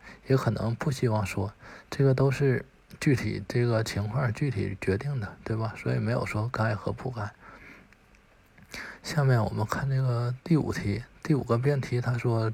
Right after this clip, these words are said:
中了药丸儿整整三年的环球旅行大奖，要不要辞职去玩儿？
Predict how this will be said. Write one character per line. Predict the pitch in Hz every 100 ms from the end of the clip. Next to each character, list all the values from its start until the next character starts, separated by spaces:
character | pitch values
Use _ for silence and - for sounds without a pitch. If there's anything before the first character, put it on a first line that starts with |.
| -
中 | 160 139
了 | 117 104
药 | 123 135
丸 | 117 110
儿 | 113 127 135 - - -
整 | 127 135
整 | 123 107
三 | - - 143 147
年 | 104
的 | 117 98
环 | - 117
球 | 123 139
旅 | 127
行 | - 113
大 | 107 143
奖， | 113 - - _ _ -
要 | 113
不 | 101
要 | 107
辞 | 107 - 107
职 | 101 95 107
去 | -
玩 | 104 87
儿？ | -